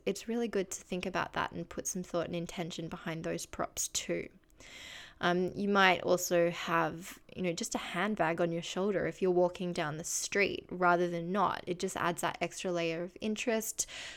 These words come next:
shows a little bit more about your personality,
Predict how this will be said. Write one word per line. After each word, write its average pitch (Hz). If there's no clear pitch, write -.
shows 226
a 208
little 190
bit 180
more 175
about 170
your 175
personality, 175